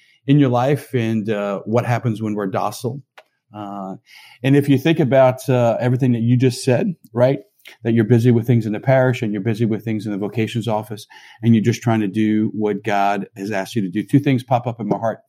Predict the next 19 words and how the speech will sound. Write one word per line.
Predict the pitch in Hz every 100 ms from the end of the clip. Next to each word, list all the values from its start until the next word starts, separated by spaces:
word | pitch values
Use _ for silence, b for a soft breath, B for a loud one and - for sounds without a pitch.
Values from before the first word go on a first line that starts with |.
| _ b b b -
Uh, | 113 107
number | 120 117
one, | 117 120 117 113
about | 107 107 -
five | - 113 104
years | 110 113
ago, | 104 107 107 113 113
when | 110 107
I | 107
was | 107 104
probably | - 113 104
at | 90
the | 101
busiest | 104 110 120 104 -
stretch | 110 101 -
of | 98
my | 98
entire | 95 104 101 101
life, | 101 98